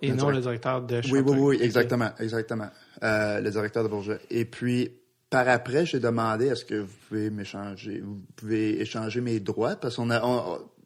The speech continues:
Speaker 2: dans le fond, le,
Speaker 1: Ouais.
Speaker 2: chaque programme a le droit de, de faire échanger leurs droits ou de faire, euh, euh, releaser,
Speaker 1: Ouais.
Speaker 2: euh, un joueur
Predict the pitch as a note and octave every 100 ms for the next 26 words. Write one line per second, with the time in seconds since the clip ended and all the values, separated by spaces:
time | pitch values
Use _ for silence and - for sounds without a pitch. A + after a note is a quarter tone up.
0 | - B2 A#2 - C3+ C#3 C3+ C3+ - -
1 | B2 A#2+ A2+ A#2 - - - - D#3+ D#3+
2 | C#3+ A#2+ D3+ D#3 A2+ C3 C#3+ A#2 - -
3 | A#2+ A2+ C3+ C3 C3 - - C3 B2+ C3
4 | A#2+ A#2+ C#3+ C3+ A#2 A2+ A2 B2+ D3+ C3
5 | A#2 C3 C3 A#2+ A2 G2 - - - -
6 | - - G#2 G2 G2 F#2+ - - - -
7 | - C3+ C#3 C3+ A#2+ - D3 D3+ E3+ B2+
8 | A#2 A2+ A2+ A#2 A2+ A2 B2+